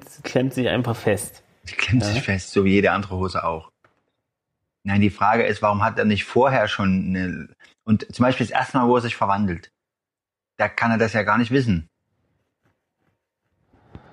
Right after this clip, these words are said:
Speaker 2: Da müsste mindestens er schon mal nackt sein. Aber da niemand einen riesigen Hulk-Penis sehen will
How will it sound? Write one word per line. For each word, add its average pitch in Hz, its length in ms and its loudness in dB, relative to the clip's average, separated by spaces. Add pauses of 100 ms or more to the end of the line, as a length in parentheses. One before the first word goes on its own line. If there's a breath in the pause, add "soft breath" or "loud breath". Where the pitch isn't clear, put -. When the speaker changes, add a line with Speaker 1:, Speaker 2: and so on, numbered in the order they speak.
(200)
Speaker 2:
Da 95 120 -4
müsste 107 300 0
mindestens 120 480 2
er 107 120 -2
schon 110 180 -2
mal 104 240 2
nackt 92 360 -4
sein. 78 320 -10 (1800)
Aber 104 160 0
da 104 100 2
niemand 131 380 4
einen 98 360 0
riesigen 113 600 2
Hulk-Penis 104 640 0
sehen 90 260 -8
will 123 320 -4